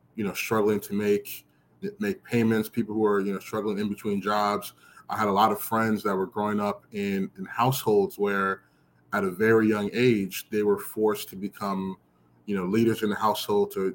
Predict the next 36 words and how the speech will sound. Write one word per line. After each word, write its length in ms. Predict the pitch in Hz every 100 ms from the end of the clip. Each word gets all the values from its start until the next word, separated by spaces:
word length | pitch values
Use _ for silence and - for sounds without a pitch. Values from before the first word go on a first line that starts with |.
| 95
develop 380 | 98 107 104 -
their 140 | 95
own 180 | 104 98
income 560 | 104 - 104 104 98 92
and, 140 | 101 92
and 160 | 95
bring 180 | 104 104
that 180 | 101 95
back 180 | 98 95
home. 320 | 135 127 87 - _ - - -
Um, 220 | 98 92
luckily 320 | 123 131 135
for 160 | - 110
me, 420 | 123 135 117 107
you 100 | 107
know, 120 | 101 98
I 140 | 107
grew 380 | 107 110 110 107
up 160 | -
with 320 | - 101 - -
older 260 | 104 104 104
siblings 600 | - 104 104 101 98 101
and, 240 | 98 95 - _ _ _ -
and, 220 | 95 -
and 160 | 95 -
parents 400 | 107 107 101 -
who 100 | 107
were 200 | 98 92
constantly 600 | - 107 104 - 101 98
working 460 | 101 101 95 92 - _ _
two, 180 | - 110
three 200 | 107 101
jobs 320 | 92 104 101
at 100 | 92
a 20 |
time, 480 | 92 117 110 101 92